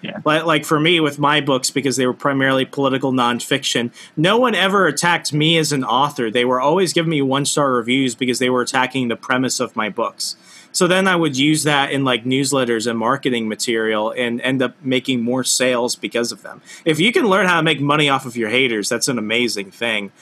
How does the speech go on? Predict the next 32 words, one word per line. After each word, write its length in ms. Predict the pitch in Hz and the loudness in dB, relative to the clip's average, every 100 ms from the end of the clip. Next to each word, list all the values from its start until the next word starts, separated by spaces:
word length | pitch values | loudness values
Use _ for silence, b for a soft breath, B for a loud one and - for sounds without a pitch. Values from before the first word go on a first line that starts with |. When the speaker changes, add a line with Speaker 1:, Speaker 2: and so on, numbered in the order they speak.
| B B - | B B 0
Speaker 2:
But, 160 | 160 151 | 2 4
uh, 20 | |
I, 300 | 147 165 185 | 4 2 2
I 100 | 175 | 2
am 240 | 190 185 156 | 2 0 -2
curious, 600 | - 175 175 135 123 151 | 0 2 4 2 0 -2
when 140 | 147 | 0
you 180 | 175 185 | 0 -2
finished 680 | - 185 202 160 - - - | 0 2 2 0 -4 -8 -6
your, 500 | 151 143 135 135 - _ | -2 0 0 -2 -4 _
your 200 | 160 139 | -2 0
draft 380 | 135 143 151 - | 2 2 2 0
for 160 | - | -2
your 180 | 135 117 | 0 0
first 460 | 113 156 185 - - | 0 0 0 -2 0
book 260 | 120 113 - B B | 0 0 -4 B B
and 160 | - 147 | -2 2
you 60 | 135 | 2
were 60 | |
actually 360 | 143 147 - 135 | 2 2 0 0
getting 320 | 135 131 127 | 2 2 0
ready 200 | 131 127 | 0 0
to 240 | 127 117 135 | -2 -4 0
edit 360 | 135 131 135 | 0 2 0
and 80 | 135 | -2
you 80 | 131 | 0
were 80 | 120 | 0
eventually 460 | 123 127 131 123 | 0 0 0 0
able 160 | 113 110 | 0 -4
to 100 | 107 | -4
publish 460 | 127 180 180 - | 0 0 0 -2
it, 160 | 117 104 | -2 -2